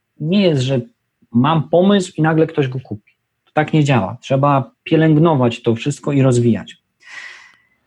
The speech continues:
Dalej co jest, no to twój główny produkt. I tutaj, mm, ja zawsze najmniej, y, tutaj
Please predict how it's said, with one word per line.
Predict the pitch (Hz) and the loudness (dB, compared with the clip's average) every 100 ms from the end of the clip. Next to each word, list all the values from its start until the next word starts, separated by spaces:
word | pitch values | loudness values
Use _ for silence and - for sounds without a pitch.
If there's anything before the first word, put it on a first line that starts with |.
| _ _ _ | _ _ _
Dalej | 123 226 240 | -2 2 2
co | 170 | 2
jest, | 147 151 165 - | 2 2 0 -6
no | 180 156 | -2 0
to | 165 180 | 2 0
twój | 180 - 170 | 0 0 2
główny | 139 151 151 | 2 0 0
produkt. | 147 120 101 98 - _ _ 120 | -2 -4 -4 -8 -18 _ _ -12
I | |
tutaj, | 120 175 170 160 160 - _ - _ | -2 0 2 0 -2 -6 _ -20 _
mm, | 117 123 123 117 117 - _ _ _ _ - | 0 2 2 2 0 -6 _ _ _ _ -2
ja | 156 170 | -2 0
zawsze | 165 - | -2 0
najmniej, | 156 156 156 165 180 156 151 151 _ _ _ | 0 2 2 4 2 2 -2 -8 _ _ _
y, | 120 120 117 117 113 | 0 2 2 0 -2
tutaj | 139 139 123 | -6 -4 -6